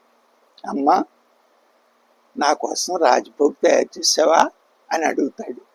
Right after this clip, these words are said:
"తయారు చేశాను నాన్న, నీకోసం ప్రత్యేకంగా దాచి ఉంచాను" అంటుంది ఆ తల్లి. ఇదంతా చూస్తున్నటువంటి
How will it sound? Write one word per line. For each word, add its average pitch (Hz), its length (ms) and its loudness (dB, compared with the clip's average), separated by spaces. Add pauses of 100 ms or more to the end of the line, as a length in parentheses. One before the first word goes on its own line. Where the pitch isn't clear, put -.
(1300)
"తయారు 220 380 2
చేశాను 226 320 2
నాన్న, 190 380 -4 (400)
నీకోసం 180 680 2
ప్రత్యేకంగా 170 600 0
దాచి 160 460 0
ఉంచాను" 220 520 -2 (300)
అంటుంది 254 600 -2 (100)
ఆ 190 40 -4
తల్లి. - 420 -4 (2000)
ఇదంతా 254 560 6
చూస్తున్నటువంటి 208 1200 2